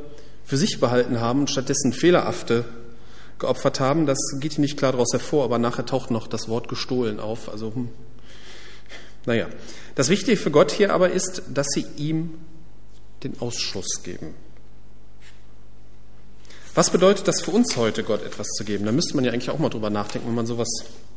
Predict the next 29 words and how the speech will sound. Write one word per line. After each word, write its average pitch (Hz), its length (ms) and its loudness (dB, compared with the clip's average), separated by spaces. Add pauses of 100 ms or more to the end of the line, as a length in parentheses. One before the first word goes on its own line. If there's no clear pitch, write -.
auf - 180 -4
heute 131 220 2
überträgt. 107 640 -2 (640)
Was - 180 -4
haben 170 180 0
wir 107 80 0
überhaupt? 95 400 -6 (300)
Geld? 120 380 -2 (480)
Zeit? 143 400 -4 (1700)
Ne? 175 120 2 (120)
Mit - 100 -8
dem 113 100 0
Geld? - 360 4 (960)
Ist - 80 -6
nicht 180 140 2
ganz 180 200 4
leicht. 175 360 4
Wie 175 80 4
viel 220 280 6
ist 202 240 0
richtig? - 440 -2 (1400)
Ne? 170 280 4
Zum - 280 -4
Beispiel 143 300 4
zweiter 147 340 6
Korinther 135 260 4
neun, 135 200 8
Vers 120 180 0
sieben. 202 360 4